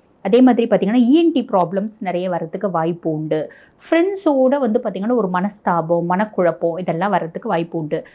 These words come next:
ஆஹ், ஜெனரலா வந்து பாருங்க, நிறைய மிதுன ராசி அன்பர்கள் நான் முன்னமே சொன்ன மாதிரி சுய ஜாதகத்துல ஃபேவரா இல்ல,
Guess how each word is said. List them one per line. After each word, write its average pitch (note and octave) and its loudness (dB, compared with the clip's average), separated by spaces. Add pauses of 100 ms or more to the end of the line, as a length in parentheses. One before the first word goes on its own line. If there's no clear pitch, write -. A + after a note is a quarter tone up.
(220)
ஆஹ், G3 4
ஜெனரலா G#3 2
வந்து B3 2
பாருங்க, G3 -2 (640)
நிறைய A#3+ 2
மிதுன C4 4
ராசி A3 2
அன்பர்கள் G#3 4
நான் G#3+ 4
முன்னமே A3 4
சொன்ன B3 0
மாதிரி A#3+ 0
சுய B3 2
ஜாதகத்துல A#3+ 0
ஃபேவரா A3+ 2 (120)
இல்ல, G3+ 0